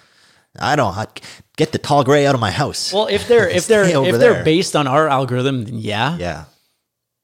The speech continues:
Speaker 2: I guess
Speaker 1: I
Speaker 2: 'cause
Speaker 1: hope,
Speaker 2: it's
Speaker 1: I
Speaker 2: all
Speaker 1: hope not.
Speaker 2: territorial because we're, we're binary and we're them against us. And, like, I think even racism is, is, is a, is a microbial thing.
Speaker 1: Mm-hmm.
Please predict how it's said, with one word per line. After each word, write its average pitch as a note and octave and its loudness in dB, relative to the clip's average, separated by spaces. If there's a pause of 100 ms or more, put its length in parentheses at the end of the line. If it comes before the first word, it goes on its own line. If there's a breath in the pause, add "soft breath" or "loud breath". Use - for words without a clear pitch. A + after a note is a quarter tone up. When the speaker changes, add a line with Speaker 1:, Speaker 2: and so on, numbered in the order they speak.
(380)
Speaker 2:
I C#3 -6
guess C#3+ 0
Speaker 1:
I A2 4
Speaker 2:
'cause - 4
Speaker 1:
hope, E3+ 2
Speaker 2:
it's - -6
Speaker 1:
I - 2
Speaker 2:
all G#3 4
Speaker 1:
hope B2 2
not. G3 4
Speaker 2:
territorial D3+ 2 (140)
because E3 0 (300 soft breath)
we're, G#3+ -2
we're F#3 4
binary D#3+ 2
and C3+ 0
we're D#3+ 2
them D3+ 0
against C#3 -4
us. C#3+ -4
And, C3 -2
like, B2 -6
I C#3 -2
think E3+ -4
even D#3 -6 (200)
racism C3 -4 (460)
is, B2+ -2 (880)
is, C#3+ -4
is C3 -2
a, C3+ -2
is A#2+ -4
a - 0
microbial C#3 0
thing. A2 -14 (140)
Speaker 1:
Mm-hmm. F2 -20